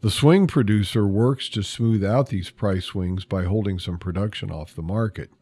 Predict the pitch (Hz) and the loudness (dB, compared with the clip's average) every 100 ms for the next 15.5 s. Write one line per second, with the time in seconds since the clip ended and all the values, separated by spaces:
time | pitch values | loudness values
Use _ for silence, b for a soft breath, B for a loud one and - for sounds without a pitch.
0 | - 123 131 170 262 185 123 117 110 107 | 4 8 10 8 6 4 6 6 4 2
1 | 101 101 107 123 - - 135 123 120 139 | 2 2 2 0 0 4 4 4 4 4
2 | 117 87 - 87 78 82 64 92 78 - | 2 0 -2 -2 -2 -8 -8 -8 -8 -10
3 | - - 104 98 - 92 95 104 98 92 | -16 -8 -4 -4 -2 -2 0 0 -2 -2
4 | 107 95 - 117 135 - 82 92 - 101 | -2 -2 -2 2 2 2 -4 -4 -4 -2
5 | 98 98 85 123 123 113 98 95 104 98 | 0 -2 -2 2 4 4 2 0 0 0
6 | 92 87 - 117 107 87 85 87 135 151 | -4 -4 0 0 0 -2 -4 0 2 2
7 | - 95 85 85 82 87 82 98 107 107 | 0 -4 -6 -6 -6 -6 -4 -6 0 8
8 | 143 190 160 131 131 139 135 127 104 135 | 8 10 8 6 6 4 4 4 6 6
9 | 156 104 95 - 92 139 139 117 95 113 | 6 4 0 -4 2 2 4 0 2 2
10 | 131 107 98 - 95 95 - 98 95 90 | 4 2 0 -2 -2 -2 -2 -2 -2 -2
11 | 104 104 - 107 123 156 104 85 98 82 | 0 0 -2 0 2 2 -2 -2 -2 -2
12 | - - - - - 92 - 120 120 - | -6 -16 -18 -8 -4 -4 2 2 2 -2
13 | 90 92 90 - 104 98 90 92 113 123 | -4 -4 -2 0 0 0 -2 0 2 2
14 | 101 - 92 123 131 - 90 92 110 - | -2 -4 0 2 2 0 -2 0 -2 -2
15 | 107 107 - 98 | -2 -2 -4 -6